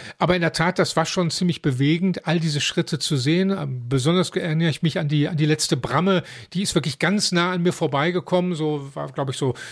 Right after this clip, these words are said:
vielleicht acht bis zehn Meter. Da hast du diese Hitze, diese über tausend Grad wirklich gespürt. Und, äh, ich glaub, ich hab damals mit Karl-Peter Ellerbrock in dem Moment ein Interview geführt über, ja, was hier gerade zu Ende geht.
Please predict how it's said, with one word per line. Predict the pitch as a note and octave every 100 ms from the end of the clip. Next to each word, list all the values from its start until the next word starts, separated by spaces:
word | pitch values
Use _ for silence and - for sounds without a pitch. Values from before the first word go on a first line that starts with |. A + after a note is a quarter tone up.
| -
vielleicht | C3+ -
acht | - -
bis | E3+ - -
zehn | D#3 D3+
Meter. | C#3 D3 C#3+
Da | B2+
hast | -
du | D#3
diese | C3+ C#3
Hitze, | C3 F3+ -
diese | C#3+ C#3
über | E3 G3+ E3+
tausend | - E3 E3+ D#3+ C3+
Grad | C3 D3 D#3 E3+
wirklich | C#3+ C#3+
gespürt. | - D3 - - D#3+ F#3+ F#3+ - - - _ _ _ _ _ -
Und, | - D#3+ D#3 D3+ -
äh, | D#3 C#3+ C#3
ich | B2+
glaub, | E3 C3
ich |
hab | C#3+
damals | D#3+ D3 -
mit | D3+
Karl-Peter | - C#3+ C3+ D3+ D3+
Ellerbrock | G#3 G3+ F3+ F3
in | E3
dem | E3
Moment | D#3 F3
ein | E3+
Interview | C4 A3+ A3+ E3+ F#3+
geführt | F3 - - F#3+ F#3+ - -
über, | - F#3 F3+
ja, | E3 D#3+ F3 C#3+
was | D3
hier | - A3 F#3+
gerade | C#3+ E3 E3+
zu | - F3
Ende | G3 G3 F#3+
geht. | B2+ C3+ E3